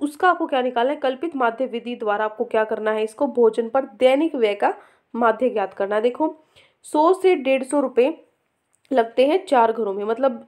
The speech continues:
रोजाना आपके खाने पे सौ से डेढ़ सौ रुपये लग जाते हैं। ऐसे घर चार थे, पांच घर ऐसे थे जहाँ पे रोज के खाने के डेढ़ सौ से दो सौ रुपये लग जाते हैं, और बारह घर ऐसे थे जहाँ पे दो सौ से ढाई सौ रुपये लग जाते हैं, ठीक है।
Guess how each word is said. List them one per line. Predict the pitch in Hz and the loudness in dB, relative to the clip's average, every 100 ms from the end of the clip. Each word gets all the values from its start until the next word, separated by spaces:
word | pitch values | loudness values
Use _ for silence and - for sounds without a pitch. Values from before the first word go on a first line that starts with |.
| - | -6
रोजाना | 208 247 262 247 214 214 | 2 4 4 2 2 2
आपके | 277 226 202 - 254 | 0 0 0 -6 -12
खाने | - 214 208 | -6 -4 -4
पे | 202 302 | -4 -4
सौ | 262 233 | 0 0
से | 285 | 0
डेढ़ | 240 269 | 0 0
सौ | 269 | 0
रुपये | 247 247 | 2 2
लग | 196 | 2
जाते | 190 180 190 | -2 -6 -8
हैं। | 202 | -6
ऐसे | 214 220 254 | -2 -2 0
घर | 294 320 - | 0 -2 0
चार | 226 208 202 | 0 0 -2
थे, | 190 - _ _ _ _ _ 262 | -10 -12 _ _ _ _ _ 2
पांच | 285 381 | 2 2
घर | 320 349 | 0 0
ऐसे | 240 269 302 | 0 -2 -4
थे | 320 269 | -6 -6
जहाँ | 247 233 226 | -4 -4 -2
पे | 226 302 381 | -4 -4 -4
रोज | 269 247 269 285 - _ _ _ | -2 -2 -2 -6 -20 _ _ _
के | 269 | -8
खाने | 277 233 226 | -2 0 0
के | 233 285 302 262 | 0 -2 -4 0
डेढ़ | 233 226 | 2 2
सौ | 220 | 0
से | 240 285 | -6 0
दो | 240 | 0
सौ | 233 | 0
रुपये | 226 214 196 | -2 -2 -4
लग | 190 | -4
जाते | 190 180 202 | -4 -4 -6
हैं, | |
और | 214 226 | -2 -2
बारह | 202 226 269 | 0 2 2
घर | 269 233 | 0 -2
ऐसे | 214 220 | -2 -4
थे | 247 | -6
जहाँ | 247 214 202 196 | -6 -8 -8 -4
पे | 285 | -2
दो | 240 208 | 0 0
सौ | 208 | -4
से | - | -8
ढाई | 269 254 220 | -2 0 0
सौ | 202 | -4
रुपये | 190 180 | -6 -6
लग | 180 | -6
जाते | 180 180 | -8 -8
हैं, | 196 | -8
ठीक | 294 | -6
है। | 339 | -6